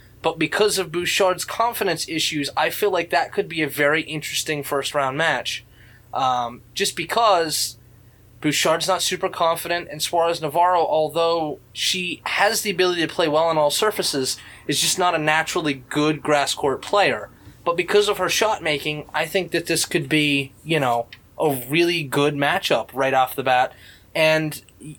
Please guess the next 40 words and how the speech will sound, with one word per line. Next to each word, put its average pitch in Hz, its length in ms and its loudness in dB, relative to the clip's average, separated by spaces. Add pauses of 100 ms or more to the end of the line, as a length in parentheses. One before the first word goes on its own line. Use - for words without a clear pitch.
(100)
you 156 160 -6
can't 190 300 2
look 185 140 -2
any 175 160 2
further 175 360 0
than 165 120 -4
the 156 80 -2
very 165 300 4
first 175 360 0
match 170 380 0
on 170 260 2
the 175 80 2
draw. 175 460 4 (440)
Angelique 196 400 0
Kerber 196 480 4
against 160 420 -2
American 165 420 2
Irina 156 380 0
Falconi 160 760 0
in 143 100 -4
the 139 60 -4
first - 360 -4
round. 143 360 0
Falconi 180 600 0
has 165 180 -4
a 160 60 -2
very 165 360 0
good 165 260 -2
game. 147 400 -2 (420)
She's, 147 600 -4 (600)
obviously 185 400 4
we 160 120 0
haven't 170 240 0
seen 170 160 -2
a 160 60 0
lot 160 200 4
out 160 160 2
of 147 80 -6
her 151 60 -4
yet, 175 560 2